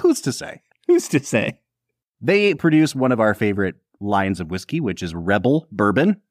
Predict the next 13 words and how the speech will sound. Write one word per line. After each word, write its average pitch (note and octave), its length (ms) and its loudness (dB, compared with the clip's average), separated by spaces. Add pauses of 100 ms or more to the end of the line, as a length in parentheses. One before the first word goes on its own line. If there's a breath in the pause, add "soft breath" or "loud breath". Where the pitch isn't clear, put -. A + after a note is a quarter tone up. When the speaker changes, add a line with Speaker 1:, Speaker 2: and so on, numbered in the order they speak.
(260)
Speaker 1:
Uh, G2 380 2 (160)
Speaker 2:
Mm. E3+ 240 4
Speaker 1:
near D#3+ 240 4
and D#3 100 2
dear D3+ 140 4
to D3+ 40 2
my C#3+ 140 4
heart, B2+ 300 0
my C3 240 0
favorite C#3 500 0
brand C3+ 300 2
of G#2+ 100 0
whiskey, D#3+ 400 -4